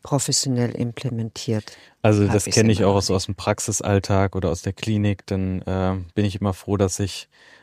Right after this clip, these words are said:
Speaker 2: so eine tolle oder so zwei so tolle Menschen um mich rum habe. Einmal in der Praxis meine,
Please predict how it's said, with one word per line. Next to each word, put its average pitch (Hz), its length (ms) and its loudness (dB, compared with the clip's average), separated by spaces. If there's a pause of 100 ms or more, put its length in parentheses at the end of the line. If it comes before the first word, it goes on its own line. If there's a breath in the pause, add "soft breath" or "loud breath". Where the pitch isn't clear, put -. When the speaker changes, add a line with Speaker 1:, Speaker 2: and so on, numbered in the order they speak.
(160 soft breath)
Speaker 2:
so 110 300 2
eine 104 320 2 (100)
tolle 104 520 2 (320)
oder 92 240 0
so 78 180 -10
zwei 107 380 2
so 95 160 0
tolle 98 460 0 (420 soft breath)
Menschen 107 340 2
um 98 140 -2
mich 107 200 -4
rum 107 200 -2
habe. 104 340 -2
Einmal 98 160 -4
in 95 60 -2
der 92 100 0
Praxis - 580 -8
meine, 92 420 -6